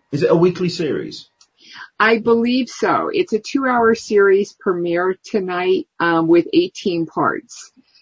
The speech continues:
Speaker 2: So I, I'm not sure how far, you know, if they'll take a break in the middle, um, for, for certain seasons or, you know, for certain epi-, events happening.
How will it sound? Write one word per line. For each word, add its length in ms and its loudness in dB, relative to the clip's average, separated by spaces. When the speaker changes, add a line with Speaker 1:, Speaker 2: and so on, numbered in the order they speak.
Speaker 2:
So 540 4
I, 360 0
I'm 160 0
not 240 0
sure 180 -2
how 320 -6
far, 440 0
you 180 0
know, 100 2
if 80 -4
they'll 180 0
take 260 -4
a 60 -4
break 320 2
in 120 2
the 80 -6
middle, 500 0
um, 360 0
for, 460 0
for 140 0
certain 300 -2
seasons 600 0
or, 160 -2
you 220 0
know, 140 4
for 140 0
certain 600 0
epi-, 220 0
events 600 -2
happening. 600 -4